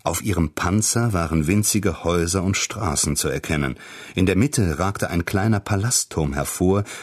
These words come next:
von dem bunte Fahnen, fein wie Spinnenweben, herunterwehten. Und tatsächlich, im Hintergrund konnte sie etliche Spinnen erkennen, die sich Tee trinkend und freundlich lachend ihr zuneigten, und sie fragten: „Was machst du hier?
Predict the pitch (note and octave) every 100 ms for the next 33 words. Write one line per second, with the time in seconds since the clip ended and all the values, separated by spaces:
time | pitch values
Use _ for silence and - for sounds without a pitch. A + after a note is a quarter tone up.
0 | - - F2+ F2 E2 C#2+ A#2+ A#2+ - -
1 | - E2+ G2+ G#2+ A#2 F#2+ - F#2+ G#2+ G2+
2 | G#2+ - - G#2+ D2 C2 D2 C#2 D2 B1
3 | F2+ F2 E2 B1+ B1+ A#1+ - - _ _
4 | - - - - - - _ G#2 F2 G2
5 | - - D2+ C2 - _ _ _ - C2+
6 | F#2 C3 D2 - C#2+ A2 - E2+ F2 F2
7 | D#2 E2+ - G#2+ A2 G#2+ G#2+ - - C3
8 | D#2+ C#2 - - F2 A2 A#2+ - - -
9 | G2 F#2 G2 - - E3+ E3 - F2 E2+
10 | G#2+ A#2+ - - E2 - - D#2 A#2 -
11 | A#2 - D2 - G2 - A2+ A2 - F#3+
12 | B2+ D2 C#2 - E2 D#2+ F#2 - - D#2
13 | G2+ - B2+ B2 - - _ _ - A#2+
14 | - F3+ - - A#3 G#3 D3 A2